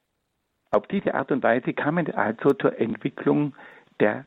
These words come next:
anorganischen, der unbelebten Welt. Dann geht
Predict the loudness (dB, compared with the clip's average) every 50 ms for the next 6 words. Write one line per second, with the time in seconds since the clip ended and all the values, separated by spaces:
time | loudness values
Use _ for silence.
0 | _ _ -4 -2 -2 -2 -4 -6 -4 -2 0 0 0 0 -2 -2 0 2 2 2
1 | 0 0 -2 -2 -2 -2 -2 -6 _ _ _ 2 2 2 4 4 4 4 2 2
2 | 0 0 0 -4 -6 _ -4 -2 -2 -2 -4 -6 -10 -20 -20 _ _ _ _ _
3 | _ _ _ _ _ _ _ _ _ _ _ _ _ _ _ _ _ _ _ _
4 | _ _ _ _ _ _ _ _ 0 0 2 2 0 -2 -2 -2 0 0 0 0
5 | -2